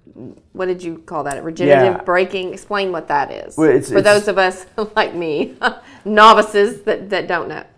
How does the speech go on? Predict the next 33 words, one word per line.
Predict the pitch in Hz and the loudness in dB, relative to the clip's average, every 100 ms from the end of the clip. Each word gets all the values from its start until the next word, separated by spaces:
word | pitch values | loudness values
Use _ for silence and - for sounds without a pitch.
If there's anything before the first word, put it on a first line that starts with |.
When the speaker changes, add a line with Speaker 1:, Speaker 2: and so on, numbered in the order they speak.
| - | -6
Speaker 2:
Yeah. | 131 117 - - | 0 0 0 -10
So | - 190 151 | 4 6 6
some | 160 240 | 2 -2
people | 190 147 | -2 2
call | 151 120 | 4 4
it | |
one | 117 131 | 4 -4
pedal | 131 127 117 | -4 -6 -4
driving. | 104 90 92 - - _ - | -6 -6 -8 -16 -20 _ -12
And | 208 160 | -10 -2
what | 156 | 0
it, | 156 156 | 0 -4
what | 127 156 | -2 0
it | 165 | 2
does | 143 131 120 | 2 2 0
is | 117 | -4
when | 123 135 | -6 -6
you | 139 - - | -6 -8 -12
let | 120 135 | -2 2
off | 127 131 | 2 0
the | 160 | -4
gas, | 143 117 110 120 - - _ _ _ | -4 -2 -4 -6 -12 -20 _ _ _
it, | - 131 - | -2 0 0
it | 127 123 | 0 -2
regens | 127 151 - 147 143 135 127 - - _ _ | -4 -6 -2 0 2 0 -4 -8 -20 _ _
the | - 123 104 | -10 -6 -4
energy. | 135 143 117 113 107 - - - | -2 -2 -4 -6 -4 -6 -8 -14
So | 127 139 123 104 | -2 2 2 0
the, | 117 113 | -2 -2
the | 101 | -2
motor | 123 131 147 131 | -2 2 2 2
will | 120 120 110 107 - _ _ _ _ | 0 0 -2 -6 -10 _ _ _ _
take | 147 143 - | -6 -6 -8